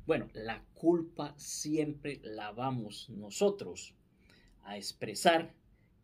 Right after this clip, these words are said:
que la tiene el otro. Pues, mis querido amigo, mi querida amiga, estás totalmente equivocado, porque la culpa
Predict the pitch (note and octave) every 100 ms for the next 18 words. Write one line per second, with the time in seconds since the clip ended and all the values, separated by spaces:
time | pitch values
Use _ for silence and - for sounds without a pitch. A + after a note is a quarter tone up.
0 | _ - G#2+ G2 F2+ C3 A#2+ A#2+ B2+ -
1 | G#2 G2+ F#2+ G2 G#2 - G2+ - - _
2 | _ _ _ _ _ _ _ _ - A2+
3 | A#2 B2+ C#3 D#3 F3+ E3+ E3 E3 E3 -
4 | _ _ _ _ _ _ - A#2 G#2+ A2+
5 | D#3 D3+ D3 C3+ B2 - _ - - -
6 | - - _ _ _ _ _ _ - -
7 | - A#2+ B2 - A2 G2+ - C3+ D3 D3
8 | D3+ D3+ D3+ C#3+ C3+ B2 A2+ A#2+ - _
9 | _ _ _ - - - G2+ F#2+ - F3
10 | G#3+ D#3 - A2+ G#2+ -